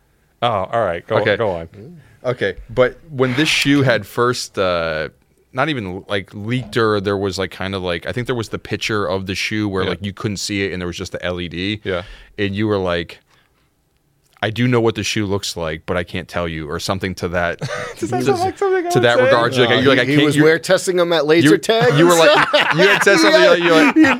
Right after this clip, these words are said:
Speaker 3: Okay, he went to the piers and was laser. Okay.
Speaker 1: Oh, man.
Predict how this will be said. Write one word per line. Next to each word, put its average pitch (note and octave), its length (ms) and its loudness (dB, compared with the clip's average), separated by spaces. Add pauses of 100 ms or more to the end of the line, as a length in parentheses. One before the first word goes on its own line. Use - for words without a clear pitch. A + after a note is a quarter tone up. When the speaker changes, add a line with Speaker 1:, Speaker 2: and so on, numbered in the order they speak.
Speaker 3:
Okay, D#4 280 8
he C4+ 120 6
went C#4 240 4
to F4+ 80 4
the C4 140 2
piers D#4+ 440 4
and C4 200 2
was B3 240 2
laser. E4 360 4 (400)
Okay. B3 640 2 (320)
Speaker 1:
Oh, C#3+ 760 0
man. G#2 920 -4